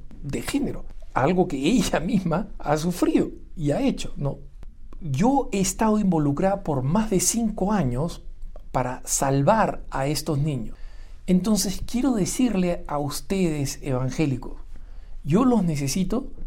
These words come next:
pero ustedes también me necesitan. Juntos es la única manera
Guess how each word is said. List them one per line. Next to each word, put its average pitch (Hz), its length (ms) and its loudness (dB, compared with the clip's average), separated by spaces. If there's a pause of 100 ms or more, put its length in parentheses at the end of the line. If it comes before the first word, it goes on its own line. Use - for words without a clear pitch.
(120)
pero 147 200 4
ustedes 151 600 2
también 156 400 2
me 156 80 0
necesitan. 131 600 -2 (380)
Juntos 180 920 2
es 170 160 2
la 151 140 2
única 214 400 2
manera 156 600 2